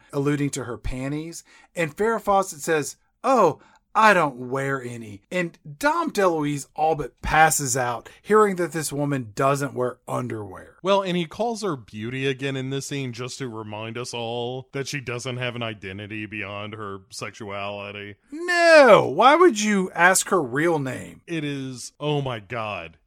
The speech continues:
Speaker 2: It, it is so disgusting.
Speaker 1: But you know who else wore pink underwear? Lois Lane in that first Superman movie.
Speaker 2: Oh, that's true.
Speaker 1: You know who else wore pink underwear?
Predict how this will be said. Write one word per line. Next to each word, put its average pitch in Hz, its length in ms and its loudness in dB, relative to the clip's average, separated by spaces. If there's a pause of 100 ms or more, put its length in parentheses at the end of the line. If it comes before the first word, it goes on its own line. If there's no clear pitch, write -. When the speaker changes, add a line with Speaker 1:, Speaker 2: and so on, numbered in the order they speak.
(140)
Speaker 2:
It, 131 160 -6
it 139 600 -10
is 123 240 -10 (180)
so 127 480 -8
disgusting. 98 920 -14 (340)
Speaker 1:
But 202 160 8
you 240 100 8
know 320 120 4
who 226 120 6
else 185 240 6
wore 208 220 8
pink 151 320 0
underwear? 170 640 4
Lois 151 420 2
Lane 147 380 0
in 156 80 -2
that 131 180 -6
first 135 240 -4
Superman 123 460 -6
movie. 120 380 -8 (440)
Speaker 2:
Oh, 98 220 -10
that's 101 240 -12
true. 98 420 -14 (280)
Speaker 1:
You 165 160 0
know 175 100 4
who 160 200 6
else 160 240 4
wore 185 200 6
pink 190 280 0
underwear? 202 600 -2